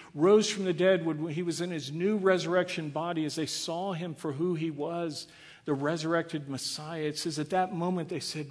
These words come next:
"We got it." Then they remembered that these things were written of him and that they had done these things to him.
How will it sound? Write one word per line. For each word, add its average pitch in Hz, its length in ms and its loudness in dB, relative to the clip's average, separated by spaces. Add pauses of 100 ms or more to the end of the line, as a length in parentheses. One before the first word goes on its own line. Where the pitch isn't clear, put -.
(520)
"We 139 180 -18 (120)
got - 260 -12 (240)
it." - 120 -18 (1400)
Then 208 460 6
they 196 160 6
remembered 143 600 2
that 127 140 0
these 131 300 -4
things 135 240 -4
were 131 140 -4
written 123 280 -4
of 113 160 -8
him 101 300 -14 (920)
and 135 120 -4
that 139 120 2
they 151 100 2
had 131 160 0
done 147 240 -4
these 135 260 -8
things 151 380 -8
to - 100 -12
him. 104 300 -14